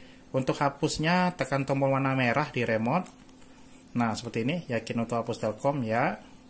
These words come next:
Atau kita coba centang di sini cuy, dua satelitnya, kemudian tekan tombol warna merah.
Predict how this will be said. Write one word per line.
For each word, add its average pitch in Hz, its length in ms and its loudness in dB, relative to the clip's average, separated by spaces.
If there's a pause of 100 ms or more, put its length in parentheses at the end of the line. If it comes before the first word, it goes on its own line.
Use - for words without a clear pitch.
(540)
Atau 127 240 -4
kita 139 240 -4
coba 135 240 -2
centang 131 400 -2
di 135 80 -2
sini 127 160 -2
cuy, 151 160 -2
dua 120 240 0
satelitnya, 123 560 -2
kemudian 123 320 0
tekan 117 320 -4
tombol 113 320 -2
warna 113 160 -2
merah. 113 320 2